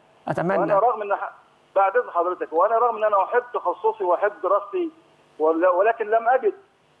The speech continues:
Speaker 2: إن أنا يعني في يعني، يعني بصراحة ما فيش وجه تشابه بين الطبيب وبين أخصائي التغذية. ده، ده،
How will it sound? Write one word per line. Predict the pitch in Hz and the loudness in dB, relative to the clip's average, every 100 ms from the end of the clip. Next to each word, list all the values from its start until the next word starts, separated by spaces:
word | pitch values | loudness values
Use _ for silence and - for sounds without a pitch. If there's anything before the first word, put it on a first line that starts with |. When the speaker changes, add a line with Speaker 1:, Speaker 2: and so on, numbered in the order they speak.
| - | -10
Speaker 2:
إن | 175 | -2
أنا | 196 240 208 | 2 4 4
يعني | 220 208 202 185 170 | 4 2 -2 -4 -4
في | 165 226 | -6 -10
يعني، | 233 208 214 196 180 | 0 2 2 0 -4
يعني | 165 160 170 180 | -6 -2 -2 -2
بصراحة | - 185 240 220 | -2 0 2 0
ما | 190 | -4
فيش | 170 240 233 202 | -6 -8 -8 -2
وجه | 226 185 180 | 0 -2 -8
تشابه | 160 214 208 202 - _ _ - | 0 0 2 -2 -4 _ _ 0
بين | 214 226 | 0 0
الطبيب | - 185 180 220 | -2 -4 -2 -6
وبين | 214 202 | -4 -4
أخصائي | - - 226 | -6 -4 -2
التغذية. | 202 180 147 208 - - _ _ _ _ _ - - | -2 -4 0 0 0 -6 _ _ _ _ _ -18 0
ده، | 202 220 190 | 2 4 4
ده، | 175 185 | 4 4